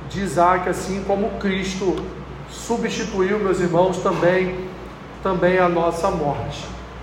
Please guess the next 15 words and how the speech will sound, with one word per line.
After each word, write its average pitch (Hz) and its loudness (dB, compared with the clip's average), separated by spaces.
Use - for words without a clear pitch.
O 240 -8
que 320 4
podemos 285 4
extrair 247 4
desta 233 2
segunda 269 2
parte 214 4
do 185 -4
texto, 233 4
para 185 0
caminharmos 190 0
para 196 0
a 170 6
última 202 2
parte? 226 0